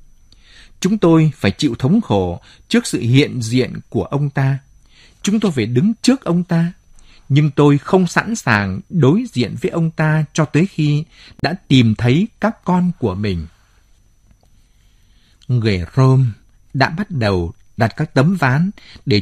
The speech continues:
chúng nó có thể đi qua bức tường của chúng tôi vào buổi sáng. Đây là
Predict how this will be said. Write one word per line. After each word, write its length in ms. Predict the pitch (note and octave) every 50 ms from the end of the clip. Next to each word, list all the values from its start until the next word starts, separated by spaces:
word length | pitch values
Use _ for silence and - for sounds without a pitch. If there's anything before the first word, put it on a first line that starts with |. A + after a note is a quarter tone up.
| - -
chúng 340 | C#3 C#3 F3+ G#3+ A#3 A3
nó 100 | G#3+ A3 G#3+ -
có 60 | A3
thể 400 | - - - F2+ E2+ F2 E2 -
đi 200 | - E3+ E3+ F3
qua 180 | E3+ - E3 D#3+
bức 280 | F3 F3 A#3 - _ _
tường 300 | - B2 A#2+ A2+ A2+ A2
của 140 | - A2+ G2
chúng 220 | - - F3 G#3+
tôi 220 | G3+ F3+ E3+ E3+ E3
vào 120 | D#3 -
buổi 180 | G2 F#2 F2+ E2+
sáng. 400 | - - C3+ D3 E3 F3 A#3 C#4+ - _ _ _ _ _ _ - _ _ _ _ _ _ _ _ _ _ _ _ _ _ _
Đây 280 | - D#3 C#3+ C#3 C3 A#2
là 380 | G#2 G2+ F2+ F2 E2 E2 -